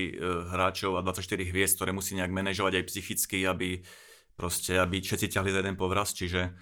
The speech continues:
ja si myslím, že Klopp to tak chcel, preto nikoho nekúpil. Keby niekoho chcel, tak, tak, tak si ho kúpi, ale nechcel.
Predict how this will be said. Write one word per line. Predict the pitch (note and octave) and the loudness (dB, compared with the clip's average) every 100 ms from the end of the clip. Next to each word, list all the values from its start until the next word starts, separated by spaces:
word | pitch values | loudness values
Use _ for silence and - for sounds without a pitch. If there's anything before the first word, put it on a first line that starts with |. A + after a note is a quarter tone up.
| - - - | -20 -20 -4
ja | A2 | 4
si | |
myslím, | B2+ A#2+ | 4 4
že | G2 G2 | 2 4
Klopp | A2 A2 | 4 4
to | G#2 | 0
tak | F2 | 0
chcel, | - G#2 A2+ A2+ | 2 4 4 2
preto | F#2+ G2 | -4 -2
nikoho | F2+ F2 E2+ | -4 -2 -2
nekúpil. | E2 F2 - | -4 -6 -10
Keby | - A2+ F#2 F2 - - | -6 -4 -4 -6 -14 -8
niekoho | F#2 F#2 F#2+ F2 F2 | -6 -4 -2 -4 -4
chcel, | - A2 | -2 -2
tak, | F2 E2+ - | -2 -6 -10
tak, | E2 - | -12 -10
tak | - F2+ | -10 -8
si | - | -4
ho | E2+ | -6
kúpi, | D#2 F2 D#2+ D#2 | -6 -8 -10 -10
ale | - F#2+ | -6 -4
nechcel. | E2 - - | -4 -8 -14